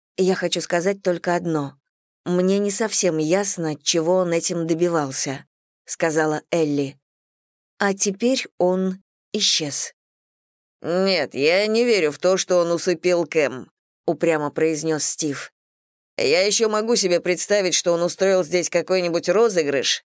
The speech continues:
но всадить иголку в руку своей девушке? Нет, ни за что». «Вот-вот. А ещё машина. Он бы не дал расколошматить свою машину. Это не в его духе», поддержала Стива Мэдисон.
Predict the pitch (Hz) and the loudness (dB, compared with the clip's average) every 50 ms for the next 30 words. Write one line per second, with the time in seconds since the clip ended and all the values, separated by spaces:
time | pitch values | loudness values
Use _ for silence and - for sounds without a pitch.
0 | _ _ _ _ - 147 151 151 160 170 180 180 151 - - 170 175 175 160 175 | _ _ _ _ -10 -6 -2 0 2 2 2 2 0 0 2 2 2 2 2 0
1 | 202 202 196 - 175 165 160 170 190 202 190 190 - 170 160 156 165 180 180 - | 0 0 0 -2 -2 -2 2 2 4 4 2 2 0 -2 0 2 2 2 2 0
2 | 175 160 - 165 160 160 151 151 151 147 160 185 214 202 190 160 - - - 117 | 0 -2 0 2 2 4 2 2 0 0 0 2 2 2 2 0 0 -2 -2 -4
3 | 90 - - _ _ _ _ _ _ _ _ - 156 165 170 170 165 147 95 - | -4 -4 -6 _ _ _ _ _ _ _ _ -6 -4 -2 0 0 0 0 -2 -4
4 | - - _ _ _ _ - - 160 175 190 202 190 190 180 180 - - - 143 | -10 -20 _ _ _ _ -8 -4 -2 0 0 2 2 2 2 2 0 -2 -2 -2
5 | 113 95 - - _ _ _ _ - 240 240 285 294 - 226 196 175 - - - | -2 -2 -4 -12 _ _ _ _ -4 0 2 2 2 2 2 0 0 0 -4 -18
6 | - _ _ _ _ _ _ _ - 226 240 254 233 - 294 277 262 262 254 247 | -20 _ _ _ _ _ _ _ 0 2 2 2 2 2 2 2 2 2 0 0
7 | - 254 190 175 165 160 151 151 - _ _ _ _ _ _ _ - 233 240 240 | 0 0 0 0 0 -2 -4 -6 -8 _ _ _ _ _ _ _ 0 0 2 2
8 | 247 240 226 247 262 269 285 240 180 185 170 175 180 190 190 - - 190 196 196 | 2 0 0 0 0 2 0 2 2 2 2 2 2 0 0 0 0 0 0 0
9 | 196 - 214 233 240 233 240 190 - 196 196 196 196 202 214 220 - - 214 185 | 0 -2 -2 -2 -2 -2 -4 -4 -2 0 0 0 0 0 0 0 0 0 0 -2
10 | 170 165 156 147 - _ _ _ _ _ _ _ - 233 220 214 - 233 226 233 | -2 -4 -6 -6 -8 _ _ _ _ _ _ _ -2 -2 0 0 0 0 2 2
11 | 240 233 233 233 262 233 226 190 165 170 165 160 143 - 156 156 151 160 - _ | 0 0 0 0 0 2 2 2 2 0 -2 -4 -2 -2 -2 -2 -2 -4 -10 _
12 | _ _ _ - 175 156 156 160 170 147 156 170 170 165 160 156 - - 180 170 | _ _ _ -2 -2 0 2 0 0 0 2 0 0 0 0 -2 -2 -2 -2 0
13 | 160 170 175 180 180 160 156 151 139 - 151 151 143 139 139 | 0 0 0 0 -2 -2 -2 -2 -4 -4 -4 -4 -6 -8 -10